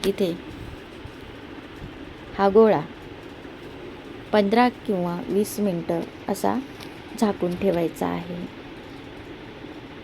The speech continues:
आता इथे पंधरा वीस मिनटं आपले झालेले आहेत. पीठ मस्त असं छान नरम झालेलं आहे. आता इथे आपण गोळे करून घेऊया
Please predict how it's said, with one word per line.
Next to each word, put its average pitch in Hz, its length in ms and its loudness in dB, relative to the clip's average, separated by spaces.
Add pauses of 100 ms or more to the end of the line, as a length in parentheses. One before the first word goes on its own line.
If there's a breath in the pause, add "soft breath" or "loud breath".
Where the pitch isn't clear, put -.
(300)
आता 262 200 4
इथे 214 420 4
पंधरा 185 420 4
वीस 226 280 4
मिनटं 214 320 4
आपले 202 260 4
झालेले 180 400 4
आहेत. 190 340 2 (1000)
पीठ 226 140 6 (360)
मस्त 190 340 0
असं 226 180 4 (140)
छान 185 360 0 (120)
नरम 190 300 2
झालेलं 180 380 4
आहे. 185 460 0 (480)
आता 226 200 4
इथे 254 280 6
आपण 247 280 6 (160)
गोळे 175 240 8
करून 196 400 6
घेऊया 214 480 6